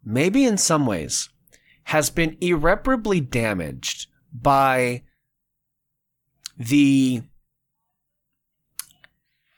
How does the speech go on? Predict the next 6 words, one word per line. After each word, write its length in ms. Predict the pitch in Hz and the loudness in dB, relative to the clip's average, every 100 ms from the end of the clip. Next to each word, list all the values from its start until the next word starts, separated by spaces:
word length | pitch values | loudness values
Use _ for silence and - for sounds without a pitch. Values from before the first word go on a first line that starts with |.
| _ _ _ _ _ | _ _ _ _ _
stunning 840 | - - - - - 156 180 165 131 | -6 -2 0 0 0 2 4 2 4
low 240 | 135 135 | 4 4
quality, 760 | 131 - 131 123 113 95 92 90 _ _ _ _ _ _ _ - | 2 0 2 2 2 -2 -6 -12 _ _ _ _ _ _ _ -2
uh, 380 | 131 127 123 - | 2 4 2 2
of 340 | 131 123 104 | 0 0 -2
these 480 | 123 117 113 104 | -2 -2 -2 -2